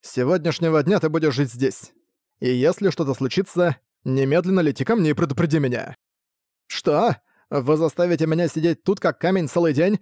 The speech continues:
и слушать их мерзкую болтовню? Если ты хотя бы на миг заснешь и не предупредишь меня о важных вещах, то будешь сидеть на диете, и я буду с удовольствием запихивать в тебя то, что приготовлю.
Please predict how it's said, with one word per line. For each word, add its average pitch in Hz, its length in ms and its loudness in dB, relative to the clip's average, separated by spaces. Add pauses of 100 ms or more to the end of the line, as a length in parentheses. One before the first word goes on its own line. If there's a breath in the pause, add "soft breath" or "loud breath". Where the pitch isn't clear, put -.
(240 soft breath)
и 160 160 2
слушать 190 320 -2
их 185 100 -2
мерзкую 190 360 0
болтовню? 190 540 2 (420)
Если 131 420 0
ты 156 140 0
хотя 156 220 0
бы 156 100 2
на 165 100 2
миг 165 160 0
заснешь 175 480 0
и - 20 -2
не 151 80 0
предупредишь 147 520 -2
меня 151 220 2
о - 20 2
важных 131 300 0
вещах, - 480 -2 (420)
то 135 140 0
будешь 190 300 2
сидеть 165 280 0
на 156 80 2
диете, 151 400 2
и 143 60 4
я 170 140 4
буду 175 200 2
с - 80 -4
удовольствием 147 500 0
запихивать 156 440 -2
в - 60 -8
тебя 147 200 0
то, 208 120 2
что 156 140 0
приготовлю. 147 640 0